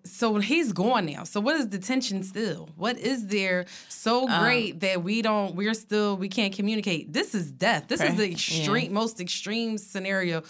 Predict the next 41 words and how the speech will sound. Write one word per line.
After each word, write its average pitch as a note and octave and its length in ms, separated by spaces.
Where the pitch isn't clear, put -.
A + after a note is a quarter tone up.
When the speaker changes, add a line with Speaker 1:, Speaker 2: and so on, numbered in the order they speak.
Speaker 1:
where E3+ 140
we F#3+ 80
should G3 160
be F3 100
making E3 300
Speaker 2:
Mm-hmm. E3+ 320
Speaker 1:
up. E3 40
What's E4 220
the C4 100
problem? B3+ 400
Like, F#3+ 220
y'all A3+ 180
can't C4 240
be A#3+ 80
bigger A3+ 260
people, A3+ 300
and, G3 340
like, F#3 220
as F#3 140
far A3 200
as G3 280
both F#3 500
parties, E3+ 640
Speaker 2:
Yeah. F3 300
Speaker 1:
and E3 80
say, A3 160
"Okay, B3 320
you A3+ 120
know, G3+ 540
like, F3+ 180
we're G3+ 120
gonna G#3 240
do F#3+ 180
this. G3+ 560
It's G3+ 200
only G#3+ 240
right." G3+ 260
She A#3+ 180
has F3+ 220
children A3 500
still. G#3+ 560